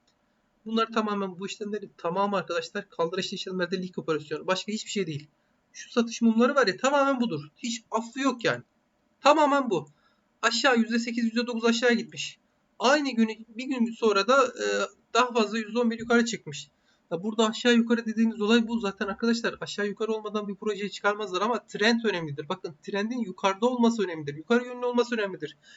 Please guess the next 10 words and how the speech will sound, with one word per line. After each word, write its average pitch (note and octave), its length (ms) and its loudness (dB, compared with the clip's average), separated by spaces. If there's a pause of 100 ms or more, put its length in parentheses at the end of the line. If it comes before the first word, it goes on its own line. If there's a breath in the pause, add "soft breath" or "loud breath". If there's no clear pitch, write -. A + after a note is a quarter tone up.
(200 loud breath)
Merdiven A#3 500 0
basamakları A#3+ 520 2
gibi A#3 260 0
düşünün F3 280 -8
arkadaşlar. E3+ 560 -4 (840)
E, F3+ 440 -10
trend A#3+ 300 -2
dediğimiz A3+ 340 -4
olay C#4+ 240 0
budur. G3 340 -8